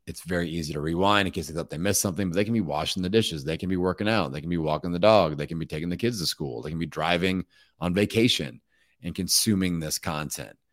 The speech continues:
That is a huge advantage for podcasters. All right. Now, the third superpower for service providers, it's all about expert positioning. This is something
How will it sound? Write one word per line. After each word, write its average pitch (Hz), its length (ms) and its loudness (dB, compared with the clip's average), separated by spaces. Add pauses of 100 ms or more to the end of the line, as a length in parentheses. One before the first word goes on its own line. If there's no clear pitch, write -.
(540)
That 90 240 4
is 78 120 0
a 78 40 -4
huge 87 400 0
advantage 73 680 -4 (320)
for 80 120 -10
podcasters. - 920 -6 (340)
All 64 80 -6
right. 71 180 -2 (300)
Now, 82 100 -2
the 82 120 -2
third 131 640 8 (560)
superpower 90 960 4 (800)
for - 180 0
service 90 340 4
providers, 69 720 -2 (880)
it's - 80 -8
all 92 100 2
about 90 200 2
expert 85 280 -4
positioning. 78 520 -6 (1160)
This 90 260 -2
is 104 100 0
something 92 680 0